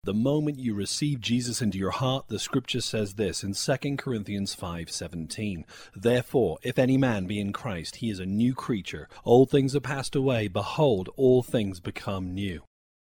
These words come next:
The context of all things in this passage is not referring to your physical body or soul, but your spirit man, the real you on the inside.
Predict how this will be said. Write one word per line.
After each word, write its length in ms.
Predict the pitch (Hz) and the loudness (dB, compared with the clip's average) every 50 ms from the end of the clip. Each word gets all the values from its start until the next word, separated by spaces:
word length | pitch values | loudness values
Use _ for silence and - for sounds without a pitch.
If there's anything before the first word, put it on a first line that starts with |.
| _ _ - | _ _ -6
The 80 | 120 | -6
context 640 | - - - 180 170 170 - 175 160 143 - - - | -2 4 6 6 6 6 4 2 0 0 0 0 -2
of 100 | 127 127 | -2 0
all 320 | - 156 151 151 156 156 | 4 6 8 8 8 8
things 400 | - - 156 120 95 95 95 101 | 6 2 -2 0 0 0 -2 0
in 120 | 117 117 120 | 2 2 2
this 160 | 131 127 - | 2 0 -2
passage 580 | - - - - 135 127 - - 110 92 90 | -6 -8 -6 -6 -4 -4 -4 -4 -6 -6 -6
is 140 | 104 107 104 | -6 -4 -2
not 380 | 107 107 113 123 127 139 - - - | 0 2 2 2 2 2 0 -2 -4
referring 680 | 123 117 113 - - 139 135 127 117 107 101 101 101 | -4 -4 -4 -2 0 0 2 2 2 0 0 -2 -4
to 120 | - - 113 | -4 -2 0
your 140 | 113 107 | 0 0
physical 460 | - - 123 117 110 113 104 - 113 101 | 0 -2 -4 -2 -2 -2 -4 -4 -4 -2
body 360 | 101 110 104 101 98 98 98 - | 0 0 0 0 0 -4 -6 -6
or 220 | - 98 92 87 | -6 -4 -4 -4
soul, 460 | - - - 147 135 117 95 85 - - | -6 -4 0 0 2 2 2 0 0 -2
but 180 | 120 113 - | -2 0 2
your 100 | 113 104 | 0 0
spirit 400 | - - - - 139 131 110 - | 0 0 2 4 4 4 4 2
man, 360 | 98 113 117 107 87 82 78 - | -2 -4 -4 -4 -6 -6 -4 2
the 100 | - 120 | 4 4
real 480 | 117 113 120 135 147 143 139 135 131 | 6 6 6 4 6 6 4 4 2
you 420 | 127 110 113 123 117 107 98 98 92 | 2 0 2 2 4 4 2 0 -2
on 160 | 101 104 98 | -4 -4 -2
the 160 | 98 101 101 101 | -2 -2 -2 -2
inside. 680 | 95 95 92 - - - 113 92 80 78 71 - | -2 -2 -4 -6 -6 -6 -6 -8 -8 -10 -12 -16